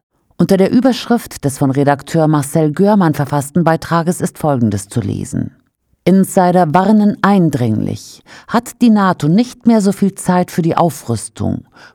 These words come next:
Putin könnte es eilig haben mit dem Krieg. Zitat Ende. Hier nimmt der Redakteur, wie schon in der Überschrift, erneut Bezug auf sogenannte Insider. Insider.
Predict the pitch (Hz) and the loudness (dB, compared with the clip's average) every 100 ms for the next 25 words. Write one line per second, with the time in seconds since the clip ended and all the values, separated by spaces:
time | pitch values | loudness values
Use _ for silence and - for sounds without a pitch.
0 | - 175 170 - 160 156 147 165 143 170 | -10 -6 -4 -2 -2 0 -2 0 -2 -2
1 | 147 180 131 123 117 113 107 110 101 - | 0 0 -2 -2 0 0 -2 -2 -4 -6
2 | 101 95 85 _ _ _ _ - 131 117 | -6 -6 -8 _ _ _ _ -8 -6 -6
3 | 131 - 147 120 - - _ _ _ _ | -6 -4 -2 -4 -8 -18 _ _ _ _
4 | _ - 185 196 202 190 175 180 170 160 | _ -2 2 4 4 2 4 2 0 -2
5 | 185 196 180 233 240 254 226 220 214 214 | 0 2 2 0 2 0 2 2 0 0
6 | 160 135 - 139 135 - - 196 185 165 | 0 -2 -4 -4 -4 -6 -2 0 2 0
7 | 117 - - 135 131 - - 185 - 147 | -2 -6 -8 -6 -6 -8 -6 -4 -4 -6
8 | 131 - 147 135 135 131 131 139 - 185 | -6 -4 -2 0 0 0 -2 -6 0 0
9 | 190 - 107 98 92 92 76 _ _ _ | 0 -2 -8 -8 -8 -12 -14 _ _ _
10 | _ _ _ _ 120 143 135 110 95 92 | _ _ _ _ -2 -2 -2 -6 -6 -8
11 | 87 | -12